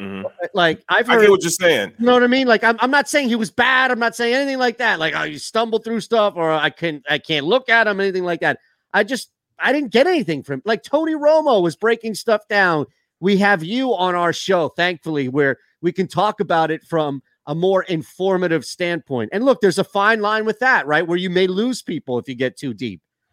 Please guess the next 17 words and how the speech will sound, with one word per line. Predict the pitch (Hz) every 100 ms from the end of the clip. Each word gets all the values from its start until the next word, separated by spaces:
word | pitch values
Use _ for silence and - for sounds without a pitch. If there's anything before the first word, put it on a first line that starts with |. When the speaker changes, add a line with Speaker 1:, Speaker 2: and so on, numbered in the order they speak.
| - 147
Speaker 2:
I'm | 196
just | 196 -
saying | 214 185 139
it. | 135
It | 131
just, | 165 - _ -
I | 240
don't | 240
know. | 143 - _ _ _ _ _ _ _ _ _ _ _ _ 113
Speaker 1:
Like, | 127
Speaker 2:
Did |
you | 170
Speaker 1:
did | 190
Speaker 2:
guys |
Speaker 1:
you | 160
Speaker 2:
get |
Speaker 1:
like | 160